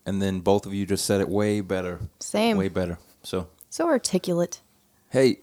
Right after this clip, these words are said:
Speaker 2: Well
Speaker 1: uh,
Speaker 2: done.
Speaker 1: listeners, f-, for things like this, we would always love to hear your thoughts on these discussion questions. In fact, that goes for any listening guide that we have that we've published here at Valley Creek.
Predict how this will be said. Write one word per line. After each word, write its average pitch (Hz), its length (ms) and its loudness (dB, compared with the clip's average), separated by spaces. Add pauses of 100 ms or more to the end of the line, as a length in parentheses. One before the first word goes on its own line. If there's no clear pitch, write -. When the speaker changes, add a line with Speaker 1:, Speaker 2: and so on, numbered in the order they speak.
Speaker 2:
Well 113 160 4
Speaker 1:
uh, - 40 2
Speaker 2:
done. - 180 0
Speaker 1:
listeners, 165 380 4
f-, - 200 -14
for - 180 0
things 202 300 0
like 156 160 6
this, 147 160 6
we 156 160 6
would - 100 6
always 135 320 6
love 113 260 6
to 117 60 2
hear 113 460 6 (440)
your 127 220 8
thoughts 87 380 2
on 95 160 2
these 92 180 0
discussion 95 480 2
questions. 95 460 2
In 101 100 -4
fact, 120 220 0
that 160 140 4
goes 160 220 6
for 113 160 2
any 127 360 2 (320)
listening 117 400 4
guide 107 220 8
that 104 120 2
we 101 140 0
have 95 340 4
that 87 80 -2
we've 92 180 -2
published 95 380 4
here 98 120 4
at 78 80 0
Valley 90 260 2
Creek. 101 320 -4